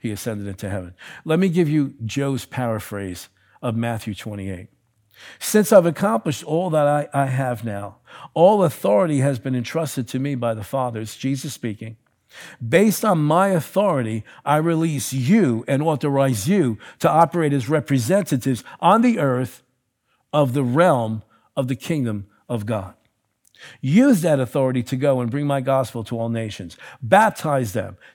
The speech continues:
teach them, disciple them, so that they will operate in the same authority I had given to you." The authority that you and I operate has been passed down to us by succession, from Jesus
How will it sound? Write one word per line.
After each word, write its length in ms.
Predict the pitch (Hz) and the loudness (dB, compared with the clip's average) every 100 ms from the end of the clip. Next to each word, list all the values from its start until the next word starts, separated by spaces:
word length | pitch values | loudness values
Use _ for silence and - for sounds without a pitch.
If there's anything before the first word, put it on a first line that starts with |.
| - | -4
teach 400 | - 214 - - | 0 0 -2 -6
them, 240 | 107 90 - - 127 | -8 -8 -18 -14 2
disciple 680 | 165 - - 202 185 139 | 2 4 2 2 2 -2
them, 300 | 110 104 101 - - | -4 -6 -10 -16 -16
so 200 | - 175 | 0 2
that 160 | 156 139 | 4 2
they 160 | 202 | 2
will 160 | 214 165 | 2 4
operate 400 | 170 156 160 147 | 4 4 0 -2
in 60 | |
the 60 | 131 | -4
same 280 | 113 190 196 | -4 -4 -4
authority 480 | 156 156 143 123 117 | -4 -2 -2 -2 -2
I 160 | 123 120 | -2 -2
had 200 | 113 113 | -2 -4
given 280 | 131 117 101 | -4 -4 -6
to 120 | 110 | -6
you." 300 | 107 95 82 - - - _ _ | -4 -6 -10 -18 -20 -20 _ _
The 160 | 143 143 | 4 4
authority 500 | 117 - 180 214 185 | 4 4 6 6 2
that 160 | 147 | 0
you 240 | 139 165 180 | 0 -2 0
and 80 | 160 | 0
I 160 | 156 - | -2 -2
operate 520 | 143 117 101 95 - _ _ _ _ - - | -4 -4 -8 -12 -18 _ _ _ _ -20 -2
has 180 | 156 127 | 2 2
been 200 | 131 120 | 2 -2
passed 420 | - 170 185 - | 2 4 4 4
down 260 | 143 151 135 | -2 -2 -2
to 200 | - 110 | -4 -8
us 380 | 101 98 - - - - | -8 -10 -14 -20 -20 -4
by 140 | 131 | 0
succession, 960 | 113 - 127 - - 165 131 - 113 - _ - - | 0 -2 -6 -6 0 0 0 -4 -14 -16 _ -20 -16
from 260 | - 131 123 | -4 -2 0
Jesus 640 | 110 170 190 151 185 - | 0 0 0 0 -2 -4